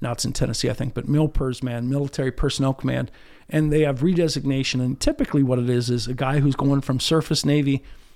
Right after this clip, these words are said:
or nuclear power, and now he wants to be a supply guy or an intel guy or different,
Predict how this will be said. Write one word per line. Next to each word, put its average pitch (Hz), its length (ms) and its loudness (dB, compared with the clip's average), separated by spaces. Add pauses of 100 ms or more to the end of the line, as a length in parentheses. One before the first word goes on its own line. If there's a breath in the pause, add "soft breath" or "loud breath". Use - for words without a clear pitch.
(140 soft breath)
or 131 140 -4
nuclear 156 400 0
power, 131 400 -2 (260 soft breath)
and 147 120 0
now 147 160 2
he 147 60 4
wants 135 260 0
to 135 80 -4
be 135 120 2
a 123 60 2
supply 131 520 0
guy 127 320 2
or 131 200 0
an 120 160 -6
intel 175 400 2
guy 131 260 2
or 120 140 0
different, 127 340 -4